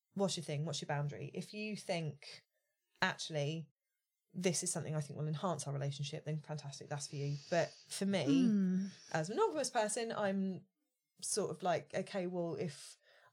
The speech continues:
Speaker 1: I've set my stall out quite early in terms of what I like and what I don't like, and they've done that with me, what's
Speaker 2: Yeah.
Speaker 1: changed? What's,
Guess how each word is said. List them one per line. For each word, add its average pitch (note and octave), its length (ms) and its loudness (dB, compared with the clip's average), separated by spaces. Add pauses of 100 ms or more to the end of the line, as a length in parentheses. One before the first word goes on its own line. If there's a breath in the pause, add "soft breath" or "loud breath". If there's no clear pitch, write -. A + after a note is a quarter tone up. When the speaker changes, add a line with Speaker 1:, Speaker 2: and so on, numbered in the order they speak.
Speaker 1:
I've G3 180 6
set - 240 2
my F#3 140 2
stall E3 320 0
out D3 160 2
quite D#3+ 220 2
early D3 360 2
in D3+ 140 0
terms D3 320 -2
of D3 120 -4
what C3 140 0
I C3+ 40 2
like C3+ 280 0
and C#3+ 100 -2
what C#3 40 2
I D3+ 120 2
don't C4+ 140 -2
like, G#3+ 280 -6
and E3+ 120 0
they've D3+ 120 0
done D3+ 160 0
that D3 120 -4
with D3 140 -6
me, E3 360 0 (380 soft breath)
what's A3+ 360 4
Speaker 2:
Yeah. G3 60 0
Speaker 1:
changed? D#3 600 0
What's, - 580 4